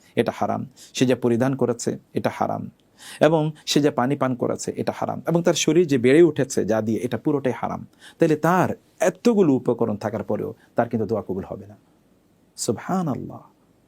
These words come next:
দোয়া কবুল না হওয়ার প্রধানতম একটি কারণ, এবং আমাদের অনেকের,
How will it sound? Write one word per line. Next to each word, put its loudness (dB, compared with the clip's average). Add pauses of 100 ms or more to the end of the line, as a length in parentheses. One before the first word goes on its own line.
(520)
দোয়া 4
কবুল 2
না 0
হওয়ার -2 (320)
প্রধানতম 2
একটি -2
কারণ, -4
এবং -2 (280)
আমাদের 2
অনেকের, 0